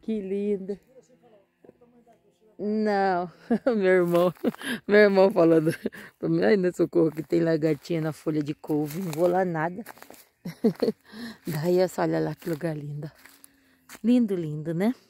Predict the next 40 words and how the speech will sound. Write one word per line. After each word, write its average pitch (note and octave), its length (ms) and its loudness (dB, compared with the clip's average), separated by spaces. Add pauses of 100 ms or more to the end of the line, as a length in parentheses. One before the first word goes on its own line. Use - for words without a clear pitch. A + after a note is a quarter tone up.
(800)
É A#3 100 4
isso, E3 220 4
gente, D#3 300 -2
então E3 160 4
eu F3+ 60 4
tenho G3 160 0
um F3+ 40 -2
vídeo D#3+ 260 0
aí F3+ 120 4
que - 100 -4
eu D#3 40 0
já D#3 120 0
fiz, F#3 320 0
já E3+ 140 0
mostrando D#3+ 420 -4
pra D#3 140 -2
vocês D3+ 400 -2
aqui D#3+ 260 -6
uma D#3 140 -2
vez D#3 200 -2
quando C#3+ 200 -4
eu C3+ 80 0
vi, E3+ 240 0
né? G#3 140 0 (600)
Agora D#3+ 500 2 (220)
tô - 80 -8
aqui D#3+ 220 -6
de D3 120 -2
novo, D#3+ 300 -2
dividindo D3+ 400 -8
com D#3+ 100 -8
vocês D3+ 360 -6
esse - 100 -10
momento, D3+ 720 -4 (800)
né? E3 160 0
Momentos E3+ 580 -2
únicos, G3+ 520 0
né, F3+ 260 -2
que E3+ 340 -4 (520)
realmente F#3+ 920 2